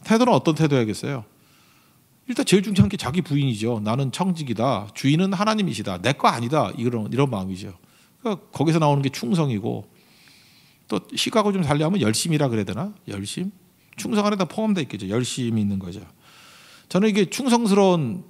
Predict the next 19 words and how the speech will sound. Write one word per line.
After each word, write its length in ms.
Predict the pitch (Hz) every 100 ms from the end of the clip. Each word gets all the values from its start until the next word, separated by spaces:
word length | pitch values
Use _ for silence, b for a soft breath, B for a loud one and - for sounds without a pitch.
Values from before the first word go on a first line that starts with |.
| -
좋은 300 | 117 170 214
태도의 460 | 208 180 175 156
청지기를 640 | - 214 226 202 180 175 151
예를 220 | 117 139
든다 260 | 123 127 113
그러면 400 | 107 120 127 - B B B
박민준을 840 | - 127 156 131 135 139 135 135 127
들고 180 | 110 98
싶습니다. 520 | 90 - 90 92 90
한국 280 | - 107 110
초대교회 800 | - 208 196 - 127 117 - - -
대표적인 420 | - 123 131 120
인물 280 | 107 117 104
중에 240 | 104 110
한 200 | 98 135
분인데, 520 | 127 95 90 131 104 - B B B B _
최초의 380 | - 196 202 175
성-, 360 | 151 233 226 214
선교사시죠. 800 | - 240 202 160 107 110 147